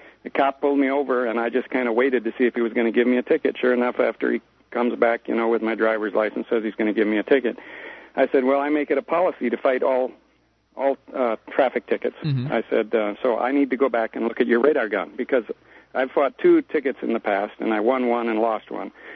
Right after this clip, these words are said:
Speaker 1: I figure that's as good as, better than most, most attorneys."
Speaker 2: Probably.
Speaker 1: Anyway, um, he wouldn't let me go back and look at his, look at the ra-, laser gun and all, I mean, the radar gun.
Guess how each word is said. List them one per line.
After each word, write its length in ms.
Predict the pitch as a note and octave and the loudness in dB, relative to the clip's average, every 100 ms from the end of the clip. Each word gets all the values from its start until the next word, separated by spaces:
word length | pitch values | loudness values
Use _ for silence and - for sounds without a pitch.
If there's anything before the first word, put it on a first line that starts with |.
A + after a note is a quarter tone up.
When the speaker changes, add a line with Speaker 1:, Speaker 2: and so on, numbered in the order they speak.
| - - | -20 -4
Speaker 1:
I 100 | A2 - - | -4 -4 -2
figure 240 | B2+ A2 | 0 2
that's 200 | A2 A2+ A#2+ | 2 0 -6
as 80 | |
good 160 | G#2 A#2+ | -2 -2
as, 80 | G#2+ A2+ | 0 -4
better 280 | A#2+ C3+ B2+ | 0 2 2
than 120 | A2+ | 0
most, 220 | A#2 A2+ - A#2+ | 0 0 -2 -2
most 240 | C3 C3 - | 0 0 0
attorneys." 380 | A2 D3+ A#2 G2 - | 0 0 -2 -6 0
Speaker 2:
Probably. 500 | C3+ B2+ C3 D3 F#3+ - _ _ | 2 4 2 0 -2 -12 _ _
Speaker 1:
Anyway, 420 | D#3+ D#3 C#3+ B2+ - | 2 4 4 2 -2
um, 300 | B2+ A2+ G#2+ - _ _ _ _ _ _ _ _ _ _ _ _ | -2 -2 -4 -10 _ _ _ _ _ _ _ _ _ _ _ _
he 200 | - G#3 | 2 6
wouldn't 260 | G3 E3 | 6 6
let 120 | D#3 D3+ | 2 2
me 100 | D3 | 2
go 100 | C#3+ | 4
back 240 | C3+ C3 | 2 2
and 120 | C#3 | 0
look 140 | C3 C3 | 0 2
at 60 | C3 | 2
his, 140 | B2 - - | 0 -2 0
look 240 | C3 B2 | 0 2
at 100 | B2+ | 0
the 80 | B2 | 2
ra-, 180 | B2 F#3+ - | 2 0 0
laser 320 | D#3 G3 F3 | 2 4 4
gun 220 | G#2+ F#2+ | 2 0
and 180 | G#2+ B2 - | 0 0 -2
all, 400 | - C3 E3 F3 F3+ | -2 2 4 2 0
I 100 | C#3+ | 0
mean, 160 | D3 | 2
the 140 | B2+ A2+ | 2 2
radar 280 | C#3 E3 A#2 | 2 2 0
gun. 200 | A2 | -2